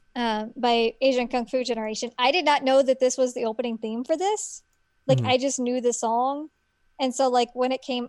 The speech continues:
Speaker 1: I think it came on the second episode. I don't think they had it on the first one. I was like, "Hey, I know that song. That's the opening." And you're like, "Yeah?"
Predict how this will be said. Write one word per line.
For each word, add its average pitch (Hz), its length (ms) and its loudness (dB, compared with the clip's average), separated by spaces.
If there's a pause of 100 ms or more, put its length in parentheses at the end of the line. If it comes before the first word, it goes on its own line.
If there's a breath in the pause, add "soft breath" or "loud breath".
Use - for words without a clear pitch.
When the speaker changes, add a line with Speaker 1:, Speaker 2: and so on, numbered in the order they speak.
Speaker 1:
I 233 80 -4
think 277 220 -8
it 294 80 -14
came 247 240 -6
on 226 240 -4
the 214 80 -12
second 214 480 -8
episode. 208 560 -8
I 208 60 -8
don't 214 120 -12
think 220 240 -14
they 226 120 -12
had 202 180 -12
it - 20 -14
on 202 200 -14
the 214 60 -16
first 220 280 -14
one. 233 100 -6
I 240 40 -2
was 262 100 -2
like, 320 100 -4
"Hey, 403 500 2 (380)
I 554 220 4
know 269 160 8
that 254 240 4
song. 311 320 4
That's 359 220 4
the 339 160 6
opening." 370 260 2
And 262 80 -2
you're 233 160 0
like, 220 220 0
"Yeah?" 233 540 2